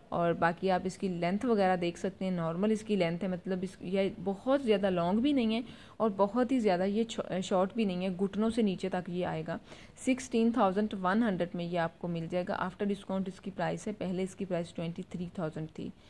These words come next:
तो अब आप इसकी ओवरऑल लुक देख लें। इसके मुझे स्लीव्स बहुत ही प्यारे लग रहे थे, स्लीव्स, अ,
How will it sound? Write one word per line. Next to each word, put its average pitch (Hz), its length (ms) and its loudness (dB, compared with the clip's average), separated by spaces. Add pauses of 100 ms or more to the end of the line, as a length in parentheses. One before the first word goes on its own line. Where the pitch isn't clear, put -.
(500)
तो - 80 -6
अब 180 300 0
आप 180 180 2
इसकी 185 260 -8
ओवरऑल 180 400 0
लुक 180 200 -2
देख 180 200 -2
लें। 196 80 0
इसके 208 200 0
मुझे 208 180 2
स्लीव्स 185 680 -4
बहुत 190 360 0
ही 220 40 0
प्यारे 170 320 2
लग 165 200 0
रहे 165 120 0
थे, 185 140 -6
स्लीव्स, 170 480 -6
अ, 180 100 -2